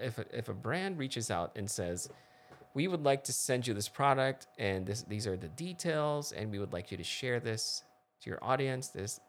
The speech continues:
one of the questions I ask them is, "How many other people are doing the same thing?"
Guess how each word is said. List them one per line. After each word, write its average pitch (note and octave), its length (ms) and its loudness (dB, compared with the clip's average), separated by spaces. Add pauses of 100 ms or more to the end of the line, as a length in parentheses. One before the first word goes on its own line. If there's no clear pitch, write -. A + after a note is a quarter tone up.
(140)
one A#2+ 160 0
of E3+ 120 -4
the C3 80 0
questions C3+ 640 -4
I E2+ 200 -2
ask A#2 320 -4
them D2+ 280 -10 (580)
is, F#2 640 0 (960)
"How C3+ 240 2
many A#3 180 4
other C#3+ 180 4
people D3 420 0
are F#2+ 160 6
doing G2 220 2
the F2 60 -2
same E2+ 220 -2
thing?" C#2+ 340 -6